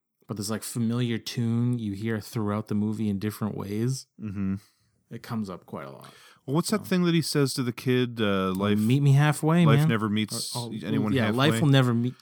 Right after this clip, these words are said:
Speaker 1: life won't meet you halfway.
Speaker 2: Yeah, I think the song is called, like,
Speaker 1: Meet Me
Speaker 2: Meet Me
Speaker 1: Halfway.
Speaker 2: Halfway or something, and it,
Speaker 1: Mm-hmm.
Speaker 2: it plays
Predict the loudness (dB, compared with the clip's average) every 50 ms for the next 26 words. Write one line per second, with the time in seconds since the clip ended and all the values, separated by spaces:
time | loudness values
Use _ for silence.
0 | -16 _ 0 2 2 2 2 0 0 0 2 2 2 2 2 0 -2 -4 -4 -8
1 | -8 -8 -10 -10 -10 -10 -12 -16 _ _ -6 -2 0 2 2 2 2 2 0 0
2 | 2 0 -2 0 0 2 2 4 4 4 2 0 -2 -4 -4 -4 -2 -2 -2 -2
3 | -2 -2 -2 -2 -2 -6 -10 -20 -20 _ _ _ _ _ _ _ _ -8 -2 -2
4 | -2 0 0 -2 -2 -2 -2 -4 -6 -6 -4 -4 -6 -6 -6 -8 -6 -6 -6 -4
5 | -4 -6 -6 -8 -8 -10 -12 -12 -12 -12 -12 -10 -10 -10 -10 -10 -12 -12 -10 -8
6 | -8 -8 -10 -8 -8 -6 -6 -6 -6 -6 -6 -6 -6 -6 -8